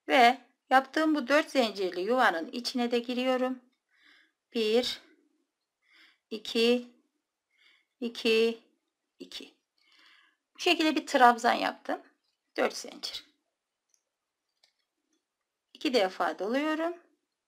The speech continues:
Yuvaya girdim. Bir, iki, iki, iki.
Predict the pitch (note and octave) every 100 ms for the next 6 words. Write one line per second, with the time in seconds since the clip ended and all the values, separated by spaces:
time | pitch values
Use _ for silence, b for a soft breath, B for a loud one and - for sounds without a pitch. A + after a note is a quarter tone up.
0 | _ _ _ _ _ _ _ - G#3+ B3
1 | C4+ C#4 C#4+ C#4+ C#4 D4 D#4 _ - A#3+
2 | G#3+ - - _ _ _ _ b b b
3 | b _ - A3+ G3 - _ _ - -
4 | A#3+ A#3 A#3+ - _ _ _ _ _ _
5 | _ _ - - -